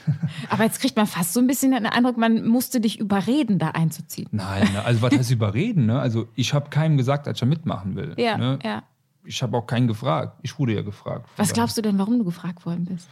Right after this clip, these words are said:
Speaker 2: Weiß ich, vielleicht wegen Paradise, ne? <laughs> Weil ich da schon so ich selber war und ich glaub, so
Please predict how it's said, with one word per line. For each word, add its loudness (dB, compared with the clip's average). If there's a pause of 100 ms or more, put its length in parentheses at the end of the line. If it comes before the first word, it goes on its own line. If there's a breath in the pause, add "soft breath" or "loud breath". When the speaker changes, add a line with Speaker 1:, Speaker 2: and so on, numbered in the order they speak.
(280 soft breath)
Speaker 2:
Weiß -4
ich, -2
vielleicht -2
wegen 0
Paradise, -2
ne? 0 (140)
<laughs> -8
Weil 0
ich -4
da 0 (340 soft breath)
schon 2
so 4
ich 0
selber 2
war 2
und 0
ich -12
glaub, -2
so -2